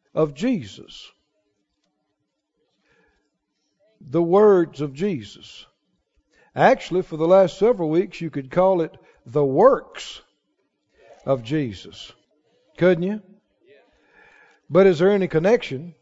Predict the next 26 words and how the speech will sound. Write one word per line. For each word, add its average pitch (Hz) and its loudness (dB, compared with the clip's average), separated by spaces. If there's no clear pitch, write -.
between 160 -2
the 147 0
words 165 2
of 123 -10
Jesus 139 -8
and 147 -4
the 135 -4
works 165 0
of 135 -10
Jesus? 143 -6
Well, 139 -4
certainly. 160 -8
I 226 0
want 359 0
us 226 -4
to 175 -10
back 240 0
up 214 0
in 170 -4
chapter 156 -4
fourteen. 160 -8
We've 170 -2
been 220 2
reading 175 0
verse 185 -4
twenty-one 147 -6